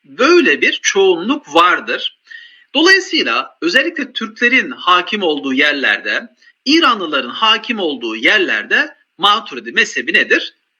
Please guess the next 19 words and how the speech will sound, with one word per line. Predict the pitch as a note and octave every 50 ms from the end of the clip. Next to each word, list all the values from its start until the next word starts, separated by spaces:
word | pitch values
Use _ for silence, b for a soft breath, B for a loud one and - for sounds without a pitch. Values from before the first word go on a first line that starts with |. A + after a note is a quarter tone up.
| _ _
Yaygındır. | G3+ G#3 G#3 G3+ F#3 D#3+ B2+ A2+ A2+ - C4+ C#4 - -
Alimleri | E3 F#3+ G3+ G#3+ A3+ A#3+ B3 B3+ C4+ B3+ A3 -
de | -
genellikle | C4 A#3 A#3 F3 B2 G#2+ A2 A#2 - - D4+
bu | C#4
şekildedir. | - - F3 D3+ - D#3 C#3 B2+ B2+ A#2 G#2 A2 G2+ - _ _ B B B B B B B
Mesela | F4 F4+ - - - -
Semerkant, | - - - B3 B3+ C#4+ D#4 F4 F4 - - C#4+ A#3 C#4+ - -
değil | F#4 C4
mi? | D#3+
Özbekistan'ın | G3+ A3+ G#3+ G#3+ B3 B3 - - - - A#3+ B3 C4+ B3+
bir | A3 A3+ A#3+ -
kenti. | - F#3+ F3+ F#3 F#3+ - - - G#2 G#2+ A2+ - _ _ _ b b b b b b
Mesela | F#4 - - C4 G#3+
Hakime | - A3 A3 A3 A3+ A3 - C#4+ B3 A#3
Semerkandi, | A3+ - - F#3+ F#3 F#3 F#3+ F#3 - F3 E3+ E3 D3 A2 G#2 G#2 B2 - - _ _ _ _ _ _ _ _ _ _ _ _
önemli | A#3 B3 A#3 A#3 A#3 A#3 C4 C4+
Maturidi | A#3 G3+ G3 G3+ G3 G#3 G3 G3 G3+
alimlerinden. | F#3+ F#3 E3+ D#3 C#3 B2 A2+ G#2+ G#2 G#2 G2+ G#2 A#2 E3+ A3+ B3+ -